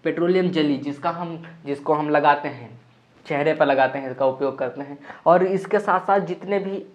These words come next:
other type के material रहते हैं, इनसे बहुत सारे, अ, मटेरियल निकलते हैं, जो कुछ waste हो जाते हैं और कुछ यूज़ कर लिए जाते हैं। देखिए, कोई भी चीज़ हो, तो उसके फ़ायदे और नुकसान दोनों होते हैं। पृथ्वी के अंदर जो चीज़ें हैं, उसके फ़ायदे भी होते हैं और नुकसान भी होते हैं।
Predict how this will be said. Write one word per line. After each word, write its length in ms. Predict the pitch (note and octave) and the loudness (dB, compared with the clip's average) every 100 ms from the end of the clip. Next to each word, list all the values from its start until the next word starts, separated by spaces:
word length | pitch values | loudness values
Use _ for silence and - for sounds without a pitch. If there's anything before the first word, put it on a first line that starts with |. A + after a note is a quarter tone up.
| E3+ | -4
other 200 | E3+ F3+ | 0 0
type 280 | D#3 D3+ | 0 -2
के 80 | D#3 | -4
material 380 | D3+ C#3+ D3+ D3 | -6 -4 -4 -2
रहते 260 | C#3+ - C#3 | -4 -6 -10
हैं, 160 | D#3 | -8
इनसे 240 | E3+ F#3 F#3+ | -8 -4 -4
बहुत 380 | - E3 F#3+ | -2 -4 -4
सारे, 220 | F3+ D3+ F3 E3+ - - C#3 | 0 0 0 -6 -12 -16 -10
अ, 200 | C3 C3 C3 C3 | -8 -8 -12 -16
मटेरियल 600 | C#3 C#3 C#3 C#3 D3+ E3 | -14 -12 -8 -6 -2 -2
निकलते 340 | D#3 C3+ C3 | -2 -4 -4
हैं, 100 | C#3+ | -6
जो 100 | C3+ | -6
कुछ 240 | D3 D#3+ D3 | -6 -6 2
waste 300 | D#3+ F3 F#3 | 4 4 2
हो 80 | |
जाते 260 | F3 E3+ F3 | 2 2 2
हैं 100 | F3+ | -2
और 120 | D3 | -4
कुछ 300 | C#3+ F#3 G3 B3 - _ | -2 -4 -4 -10 -14 _
यूज़ 220 | D#3+ E3 E3 | -4 -2 -2
कर 100 | C#3 | -4
लिए 200 | C3 B2+ | -4 -4
जाते 260 | B2 B2+ | -6 -6
हैं। 360 | B2+ A#2+ - _ _ _ _ - | -12 -12 -18 _ _ _ _ -14
देखिए, 220 | - D3 | -8 -6
कोई 320 | - - F3 | -4 0 2
भी 140 | F3+ F3+ | 0 -2
चीज़ 220 | E3+ D3+ | -4 -2
हो, 140 | E3+ | -2
तो 140 | E3+ C#3 | -2 -6
उसके 220 | C3+ D3 | -4 -8
फ़ायदे 380 | - B2 C3+ D#3 | -2 0 2 2
और 80 | |
नुकसान 360 | D#3 C3 D3+ D3 | 0 -2 -2 0
दोनों 220 | C3 C3 | 0 -2
होते 220 | B2+ B2 | -4 -6
हैं। 360 | B2+ B2+ - - | -8 -10 -16 -10
पृथ्वी 300 | D3 D3+ D#3 | -8 -4 -4
के 100 | D#3+ | 0
अंदर 200 | D#3 D#3 | 0 0
जो 160 | D3+ D3 | 0 -2
चीज़ें 300 | C#3+ C#3 D3 | -2 -2 -2
हैं, 160 | D3 E3 | -2 -2
उसके 280 | C#3 D3 | -4 -4
फ़ायदे 360 | C3+ C#3 C3+ E3 | -4 0 0 0
भी 120 | F3 | 0
होते 220 | E3+ E3+ | 0 0
हैं 80 | F3 | -2
और 60 | E3+ | -2
नुकसान 400 | C3+ - C3+ C#3 | -4 0 0 0
भी 60 | |
होते 240 | C#3 C3+ C3+ | 0 -2 -4
हैं। 220 | C3 - | -8 -12